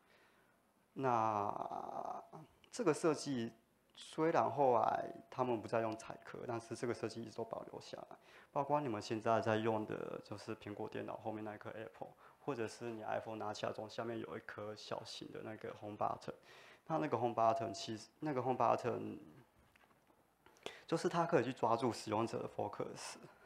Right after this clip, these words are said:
好，这个是主机方面，也是，也是这个设计一直都被，被保留下来。那最近听说，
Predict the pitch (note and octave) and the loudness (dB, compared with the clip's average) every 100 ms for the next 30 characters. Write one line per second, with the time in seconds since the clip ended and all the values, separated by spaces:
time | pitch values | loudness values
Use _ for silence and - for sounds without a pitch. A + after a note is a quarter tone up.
0 | - _ _ _ _ _ _ _ _ _ | -20 _ _ _ _ _ _ _ _ _
1 | _ _ _ - - - - _ _ _ | _ _ _ -20 -20 -18 -20 _ _ _
2 | _ _ _ _ _ _ _ _ _ _ | _ _ _ _ _ _ _ _ _ _
3 | _ _ _ - _ _ _ _ _ - | _ _ _ -20 _ _ _ _ _ -20
4 | - - _ _ _ _ - E3 B2 A2+ | -20 -20 _ _ _ _ -6 0 0 0
5 | - B2+ A#2+ A2+ G#2+ A2 G2+ A#2 A2+ A2 | -2 0 2 2 -2 -4 -4 -2 0 0
6 | A2+ A2 - D#3 - - _ - C#3+ - | 0 -2 -4 -4 -4 -8 _ -4 -4 0
7 | F#3+ D3+ C#3 C3 A#2 A#2 A#2 A#2 - - | 0 2 0 -2 -2 0 2 0 -2 -2
8 | B2 A2+ A2+ A#2+ A#2 - G#2 A2 B2 B2 | 2 2 2 0 -4 -2 -2 0 0 0
9 | A#2 C#3 B2 A#2+ A2+ A#2+ A#2+ - A#2 A2+ | 0 -2 -2 -2 -4 -4 -4 -4 -4 -4
10 | A2+ A#2 | -2 -4